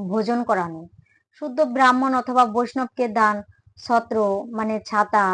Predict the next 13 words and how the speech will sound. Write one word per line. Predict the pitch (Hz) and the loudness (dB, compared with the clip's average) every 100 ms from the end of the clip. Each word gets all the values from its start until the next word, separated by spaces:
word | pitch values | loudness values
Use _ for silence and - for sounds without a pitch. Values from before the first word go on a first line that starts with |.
| 190 220 | 0 4
পাদুকা, | 208 208 226 214 196 185 185 _ - - | 4 2 -2 0 2 0 -4 _ -20 -12
উম, | 226 202 - | -10 -8 -4
তিল, | 233 220 208 202 196 _ _ - | -2 0 -2 -6 -12 _ _ -12
উম, | 220 208 196 | -10 -8 -4
ভোজন | 220 220 233 | 0 0 2
করাতে | 233 220 214 202 | 2 2 0 -2
পারেন, | 202 196 208 - | 0 0 -2 -2
এগুলো | 269 277 302 381 392 - 220 | -2 0 2 0 -2 -12 -6
বিভিন্ন | 220 247 240 | -2 -2 -2
কিছু | 233 247 294 | -6 -6 -2
দান | 220 185 | -2 -2
করতে | 175 165 170 170 | -6 -10 -10 -10
পারেন। | 165 165 | -12 -12